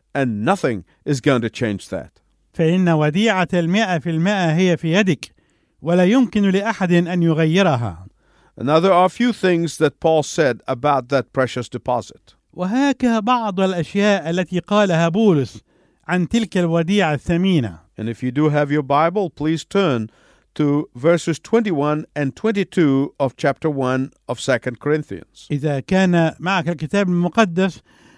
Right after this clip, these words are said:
Speaker 2: أرجو أنك تتأمل العددين الحادي والعشرين والثاني والعشرين من الأصحاح الأول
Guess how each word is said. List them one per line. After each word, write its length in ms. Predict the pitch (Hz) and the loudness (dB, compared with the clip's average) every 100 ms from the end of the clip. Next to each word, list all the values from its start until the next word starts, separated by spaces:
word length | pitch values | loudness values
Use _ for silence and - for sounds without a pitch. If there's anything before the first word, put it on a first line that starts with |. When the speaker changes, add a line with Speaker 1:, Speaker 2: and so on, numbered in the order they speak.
| _ 202 | _ -2
Speaker 2:
أرجو 220 | 254 226 | 0 2
أنك 220 | 214 220 | 2 2
تتأمل 840 | 220 190 190 220 220 233 208 196 190 _ | 0 -2 -2 -2 2 4 4 2 0 _
العددين 760 | 165 170 175 175 208 214 202 165 | -4 -2 -2 -2 0 0 0 -2
الحادي 440 | 170 - 214 220 | -8 -2 0 0
والعشرين 760 | 185 180 165 165 214 175 117 110 _ _ _ _ _ | 0 -2 -4 -2 0 0 0 -8 _ _ _ _ _
والثاني 460 | 165 - 233 240 | -4 0 2 4
والعشرين 720 | 196 175 175 185 220 185 113 101 _ _ _ | 2 0 -2 -2 0 0 -2 -8 _ _ _
من 100 | 160 | -2
الأصحاح 420 | 156 151 208 196 | -2 -2 -2 -2
الأول 640 | 175 151 214 180 151 139 | -4 -2 0 2 2 0